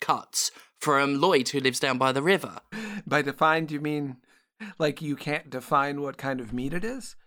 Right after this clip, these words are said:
Speaker 1: Uh, for the purposes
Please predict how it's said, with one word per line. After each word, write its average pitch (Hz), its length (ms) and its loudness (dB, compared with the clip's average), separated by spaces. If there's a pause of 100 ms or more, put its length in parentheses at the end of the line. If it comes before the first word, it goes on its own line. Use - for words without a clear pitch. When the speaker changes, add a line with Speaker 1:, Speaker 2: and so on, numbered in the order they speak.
(120)
Speaker 1:
Uh, 165 540 4 (1000)
for - 140 0
the 180 120 4
purposes 190 720 4